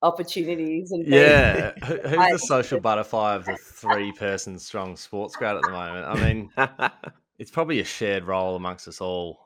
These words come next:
Speaker 2: Uh, we, we have to try and make it as fun as possible. So I, I'm not gonna take that away from you, Rubes. If you wanna own that, you can.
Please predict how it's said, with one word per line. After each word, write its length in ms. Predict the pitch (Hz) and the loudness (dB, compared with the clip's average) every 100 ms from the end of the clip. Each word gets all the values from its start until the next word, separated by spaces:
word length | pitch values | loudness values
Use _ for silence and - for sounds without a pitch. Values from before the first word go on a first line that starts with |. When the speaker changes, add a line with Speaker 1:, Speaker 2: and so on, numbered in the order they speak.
| _ _ - | _ _ -16
Speaker 2:
Uh, 120 | 90 85 | -12 -12
we, 120 | 87 | -12
we 120 | 90 - 95 | -14 -16 -14
have 140 | 92 | -16
to 80 | _ | _
try 320 | - 92 87 | -10 -6 -6
and 200 | 85 85 - _ _ _ | -6 -12 -18 _ _ _
make 260 | 98 95 95 | -4 -2 -2
it 60 | |
as 100 | 87 | -8
fun 220 | - 92 82 | -4 -4 -4
as 100 | - | -4
possible. 480 | 87 82 - 82 | -6 -6 -10 -12
So 160 | 80 95 | -6 -2
I, 400 | 90 87 90 - | 0 0 0 -2
I'm 80 | 107 | -2
not 100 | 113 | -2
gonna 160 | 113 | -2
take 280 | 101 101 85 | -2 -2 -2
that 180 | 98 92 | -2 -4
away 240 | 90 87 90 | -4 -6 -8
from 200 | - 87 | -10 -12
you, 180 | 87 | -10
Rubes. 240 | 85 87 90 | -6 -6 -8
If 140 | 85 | -10
you 100 | 107 | -8
wanna 260 | 98 71 87 | -6 -6 -6
own 100 | 87 | -6
that, 180 | 87 82 | -6 -8
you 100 | 85 | -10
can. 400 | 92 82 98 | -10 -8 -12